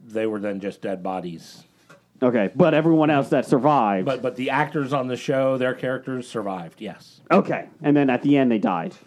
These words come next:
Speaker 1: At the end, at the end, uh, you know, like I said, the Flash Sideways was, like, kind of a, a purgatory, so when they all died at some point in the rest of their life, however their life went out, they went there before they were ready to go to heaven.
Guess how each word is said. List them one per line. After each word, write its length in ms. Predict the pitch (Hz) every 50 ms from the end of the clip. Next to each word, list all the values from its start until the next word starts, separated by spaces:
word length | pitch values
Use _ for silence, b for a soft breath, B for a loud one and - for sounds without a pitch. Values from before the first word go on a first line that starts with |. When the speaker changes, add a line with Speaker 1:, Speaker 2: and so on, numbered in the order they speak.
| _ -
Speaker 1:
At 140 | 139 131 -
the 160 | 147 143 139
end, 200 | 139 139 135 135 b b b b b -
at 100 | 185 147
the 160 | 170 175 170
end, 320 | 170 175 180 185 185 185 175 175 170
uh, 100 | 165 160
you 100 | 156 151
know, 140 | 147 147 139
like 140 | 135 131
I 20 | -
said, 160 | - 143 123
the 80 | 127 127
Flash 340 | - 143 139 143 139 139 -
Sideways 480 | - 135 127 135 135 135 131 131 131
was, 140 | 135 127 110
like, 160 | 127 117 113
kind 180 | - 135 123 120
of 100 | 113 110
a, 40 | 117 -
a 140 | - 90 107
purgatory, 720 | - - 139 131 123 127 131 131 135 127 117 113 113 113 113
so 200 | 113 - 123 113
when 280 | 113 120 120 120 120
they 100 | 120 120
all 240 | 120 113 117 120 117
died 440 | 117 120 117 113 113 113 113 113 113 b b b b b b b -
at 180 | 131 131 131 -
some 240 | - 147 - 143 139
point 380 | - 147 135 131 127 127 -
in 180 | 131 120 123 123
the 80 | 120 117
rest 360 | 117 117 117 120 - - -
of 100 | 123 113
their 180 | 127 123 127 123
life, 300 | 120 110 110 113 110 -
however 400 | 127 113 110 110 110 107 113 117
their 220 | 110 113 113 110
life 280 | 107 110 110 110 107 -
went 200 | 117 113 110 113
out, 360 | 113 110 107 104 107 - b b b b b b b b b -
they 180 | 117 117 123
went 300 | 117 117 120 117 - 117
there 260 | 123 123 117 117 113
before 400 | 110 104 113 110 - 123 117 113
they 140 | 110 110 107
were 160 | 107 104 101
ready 360 | 98 98 113 110 110 110 113 107
to 60 | 107 98
go 200 | 98 107 101 98
to 100 | 98 92
heaven. 360 | 104 107 95 90 - 98